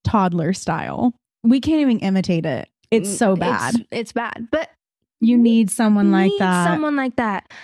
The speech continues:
Speaker 2: Girl, I love you so much.
Speaker 1: I love you too. <laughs>
Speaker 2: Because <laughs>
Speaker 1: Friend moment.
Speaker 2: I love my dad. I love my family.
Speaker 1: I love my fiance. I love my s-, my sister. I love
Speaker 2: Yeah.
Speaker 1: everyone. But man, you just need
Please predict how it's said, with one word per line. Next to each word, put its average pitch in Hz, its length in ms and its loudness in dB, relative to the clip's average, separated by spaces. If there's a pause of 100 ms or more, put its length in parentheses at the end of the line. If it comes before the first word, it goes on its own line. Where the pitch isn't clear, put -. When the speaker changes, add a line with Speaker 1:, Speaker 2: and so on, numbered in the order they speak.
(260)
Speaker 2:
Girl, 269 420 0 (180)
I 262 120 -2
love 220 200 0
you 202 80 -2
so 196 140 -6
much. 190 360 -4
Speaker 1:
I 226 100 0
love 185 160 -2
you 202 80 -8
too. 120 280 -12 (100)
<laughs> 453 100 -6
Speaker 2:
Because 269 500 0
<laughs> - 680 -6
Speaker 1:
Friend 330 400 -4
moment. 294 920 -4 (380)
Speaker 2:
I 302 100 -2
love 294 340 -2
my 262 180 -2
dad. 285 480 -4
I 262 80 -2
love 247 180 -2
my 247 200 -2
family. 240 400 -2
Speaker 1:
I 214 60 0
love 233 180 0
my 233 160 0
fiance. 220 580 -4
I 202 80 0
love 220 180 0
my 220 120 2
s-, - 200 -6 (240)
my 196 200 -2
sister. 247 580 -2
I 220 80 0
love 233 220 0
Speaker 2:
Yeah. 214 100 -6
Speaker 1:
everyone. 226 420 2
But 190 220 -2 (100)
man, 208 600 2
you 214 220 0
just 208 260 -2
need 196 540 4